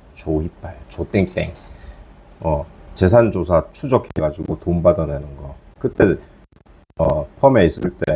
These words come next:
이후에 또 우리 와이프 사무실 그 법률사무소 하신, 지금도 와이프가 대표 변호사로 있는데, 재산조사, 이 돈 못 받고 사기당한 거, 요런 거 재산조사,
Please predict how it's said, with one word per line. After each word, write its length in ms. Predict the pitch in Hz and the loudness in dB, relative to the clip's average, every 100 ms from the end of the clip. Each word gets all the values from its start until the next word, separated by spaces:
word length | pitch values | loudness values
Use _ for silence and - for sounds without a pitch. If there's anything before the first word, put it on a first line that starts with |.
| - - | -4 -2
이후에 400 | 113 135 113 - | 0 2 2 2
또 220 | 107 82 | 2 2
우리 100 | 87 85 | 2 2
와이프 440 | - - 110 104 | 0 -2 -2 -2
사무실 500 | 90 95 90 - 82 | -2 -4 -6 -4 -6
그 240 | 76 78 76 - - - | -4 -4 -4 -10 -20 0
법률사무소 680 | 92 104 101 92 82 73 71 | 2 4 2 0 -4 -4 -4
하신, 260 | 69 76 | -4 -10
지금도 420 | 69 92 101 90 82 | -6 -4 0 0 4
와이프가 380 | 69 - 95 | 2 2 -2
대표 260 | - - 90 | -2 -2 -2
변호사로 440 | 80 78 76 80 | -2 -4 -4 -6
있는데, 640 | 73 82 82 71 95 76 76 - _ - - - - - - - - - - | -4 0 0 4 4 4 -2 -18 _ -20 -20 -20 -20 -20 -20 -20 -20 -20 -6
재산조사, 600 | 80 90 113 95 80 78 | 0 2 2 0 -2 0
이 140 | 90 - | 0 2
돈 280 | 95 113 127 | 2 4 4
못 240 | 90 - | 0 2
받고 360 | 90 87 - 90 | 0 0 -4 -6
사기당한 760 | - 107 123 110 98 90 85 82 | 0 0 2 0 -2 -2 -4 -4
거, 400 | 87 - 82 80 | -4 -2 -4 -4
요런 220 | 82 95 | -4 -4
거 80 | 85 - | -4 -6
재산조사, 680 | 82 95 95 - 90 80 | -6 -6 -6 0 0 0